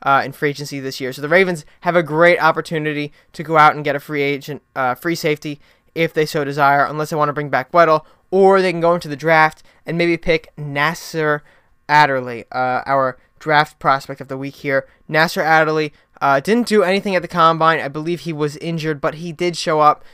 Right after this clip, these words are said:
He did get his measurables in, and he solidified himself as one of the better safeties just based on the measurables here.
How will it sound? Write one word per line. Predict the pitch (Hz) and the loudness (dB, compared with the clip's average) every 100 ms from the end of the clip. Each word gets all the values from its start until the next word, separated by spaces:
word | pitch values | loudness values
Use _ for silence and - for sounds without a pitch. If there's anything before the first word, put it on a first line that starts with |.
| _ | _
He | - 156 | -14 -8
did | 170 | -4
get | 170 | -4
his | 156 | -2
measurables | 165 160 160 156 151 | -4 -4 -4 -6 -4
in, | 151 147 | -4 -6
and | 139 139 | -8 -8
he | 151 170 160 _ _ | -8 -8 -10 _ _
solidified | - 226 202 196 | 0 2 4 6
himself | 185 - 170 160 | 4 4 0 0
as | 156 | -2
one | 160 | -4
of | 151 | -2
the | |
better | 139 147 | -2 -2
safeties | - 156 156 156 147 - _ | -2 -4 -4 -8 -12 -16 _
just | - 190 175 | -6 -2 0
based | 160 | 0
on | 151 | -2
the | 139 139 | -4 -4
measurables | 143 139 135 147 | -6 -6 -10 -6
here. | 147 131 | -4 -4